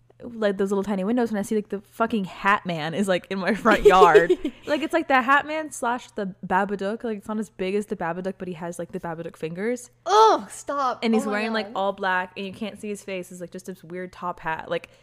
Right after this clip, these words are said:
Speaker 1: it's so creepy. It's so creepy. And I'll, I, I always, like, move from the front door window to, like, this big window next to it, and I'm looking at him, and he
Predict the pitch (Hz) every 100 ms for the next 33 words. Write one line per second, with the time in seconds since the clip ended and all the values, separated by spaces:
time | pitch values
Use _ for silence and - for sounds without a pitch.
0 | _ _ _ _ 220 214 - 226 226 -
1 | 254 330 294 214 160 - _ 233 233 269
2 | 254 233 196 156 - _ _ - 247 233
3 | 233 226 - 240 233 226 220 226 247 240
4 | 214 - 180 208 262 - 254 262 262 247
5 | 240 233 220 214 214 196 185 185 - 196
6 | 202 185 180 170 175 - 185 165 160 -
7 | 185 180 170 185 226 196 165 156 160 165
8 | - _ _ _ _ _ _ 220 208 220